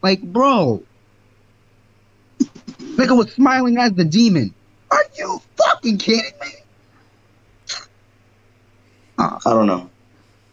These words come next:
Speaker 1: No. Just no. Just no.
Speaker 2: By the way, let me point this out before we move on.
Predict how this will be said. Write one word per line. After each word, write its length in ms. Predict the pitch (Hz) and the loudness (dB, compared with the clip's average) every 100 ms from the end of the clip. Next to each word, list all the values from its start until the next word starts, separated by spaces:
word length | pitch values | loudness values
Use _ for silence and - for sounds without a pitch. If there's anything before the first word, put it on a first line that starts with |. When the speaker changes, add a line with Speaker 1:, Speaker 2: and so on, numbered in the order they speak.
| _ _ _ _ | _ _ _ _
Speaker 1:
No. 320 | 160 135 95 - _ _ _ _ _ _ - 120 | 0 0 -2 -10 _ _ _ _ _ _ -10 -8
Just 280 | 131 - 135 | -6 -8 -6
no. 220 | 113 90 _ _ _ _ _ _ - | -4 -6 _ _ _ _ _ _ -2
Just 360 | 117 131 123 | -2 -2 -6
no. 280 | 113 120 127 - _ _ _ _ _ _ _ _ _ _ | -4 -4 -6 -14 _ _ _ _ _ _ _ _ _ _
Speaker 2:
By 140 | 143 | -2
the 80 | 139 | 0
way, 320 | 127 113 104 - _ _ _ - | 2 2 -2 -10 _ _ _ -2
let 100 | 175 | 0
me 120 | 180 | 2
point 180 | 180 170 | 0 0
this 200 | 156 143 | 0 2
out 200 | 143 143 | 2 0
before 320 | 135 139 135 | -4 -2 0
we 160 | 131 131 | 0 2
move 240 | 135 127 | 2 2
on. 240 | 120 131 | 0 -4